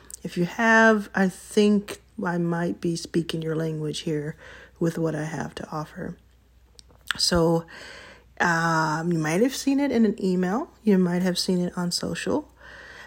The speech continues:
And this may be the first time you're hearing about it. But either way, it's time, it's time, it's time. This is not a drill. <laughs> If you go to Arlen, my name, A R L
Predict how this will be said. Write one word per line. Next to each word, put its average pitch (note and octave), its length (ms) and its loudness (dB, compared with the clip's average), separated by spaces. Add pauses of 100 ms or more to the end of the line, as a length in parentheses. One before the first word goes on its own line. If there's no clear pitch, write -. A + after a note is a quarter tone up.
(120)
And F#3 220 2
this F#3 200 0
may G3 180 4
be G3 160 2
the G3 100 4
first F3+ 280 -2
time F#3+ 160 2
you're F#3 80 0
hearing B3+ 240 4
about F3 280 -2
it. F3 200 -6
But F#3+ 180 -4
either C#4 300 6
way, B3 600 10 (520)
it's - 160 -6
time, F#3+ 580 -2
it's F3+ 160 -6
time, E3+ 420 -4
it's E3+ 160 -6
time. F3 460 -8 (720)
This - 160 -2
is D#3+ 160 -2
not E3 240 -2
a F#3 60 0
drill. - 400 -8 (200)
<laughs> - 440 2 (640)
If F3+ 180 2
you B3+ 120 4
go G#3 180 10
to F3+ 540 0 (180)
Arlen, E3 640 0 (140)
my E3 160 -6
name, D#3+ 320 -8 (100)
A G3 160 2
R - 420 -4
L E3 240 -2